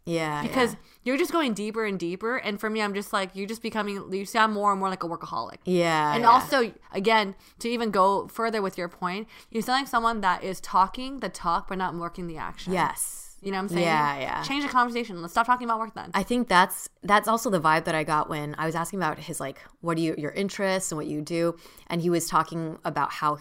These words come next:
Speaker 1: you know, because I think having, having gone to, um, Oxford for grad school, he had friends all over the world internationally. He likes to travel, and he's like, "Yeah, I would meet up with them," or, "I'm working on, like, work,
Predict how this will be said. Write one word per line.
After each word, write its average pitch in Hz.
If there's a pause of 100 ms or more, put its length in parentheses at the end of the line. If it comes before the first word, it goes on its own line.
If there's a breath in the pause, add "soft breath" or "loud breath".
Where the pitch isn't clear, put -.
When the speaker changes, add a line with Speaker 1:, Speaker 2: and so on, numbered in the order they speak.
(160)
Speaker 1:
you 208
know, 196
because 247
I 208
think 269
having, 202 (280 loud breath)
having 190
gone 175
to, 160
um, 135 (260)
Oxford 165
for 160
grad 156
school, -
he 180
had 170
friends 156
all 151
over 151
the 147
world 147
internationally. 151
He 165
likes 165
to 143
travel, 147
and 160
he's 175
like, -
"Yeah, 381
I 330
would 214
meet 175
up 165
with -
them," 165
or, -
"I'm 165
working 170
on, 156
like, 151
work, 156